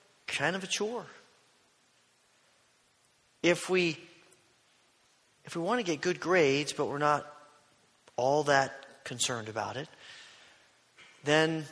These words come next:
studying becomes a continual option that we neglect. And we know all about that. We all can think of things right now. We would say, "That's important to me, and I spend lots of time preparing,"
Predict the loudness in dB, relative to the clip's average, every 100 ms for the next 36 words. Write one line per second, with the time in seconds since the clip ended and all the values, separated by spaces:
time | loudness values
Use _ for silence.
0 | -18 -20 -20 _ 0 2 6 6 6 2
1 | 0 0 -4 0 2 0 -2 -6 -8 -16
2 | -20 _ -16 -10 -8 -4 -4 -2 0 0
3 | 4 6 6 4 -4 -4 -6 -2 -2 -4
4 | -8 -8 -6 -6 -6 -2 -4 -4 -10 -12
5 | -12 _ _ -20 -20 -20 -20 _ _ _
6 | _ _ _ _ _ _ _ -4 0 6
7 | 8 8 6 4 4 4 2 4 6 8
8 | 6 4 2 4 4 4 2 2 2 4
9 | 4 4 4 2 0 -8 0 2 4 4
10 | 6 6 6 2 -6 6 6 6 0 6
11 | 6 6 2 2 4 6 6 6 4 2
12 | 2 0 6 6 6 0 -2 0 0 -4
13 | 2 2 2 -2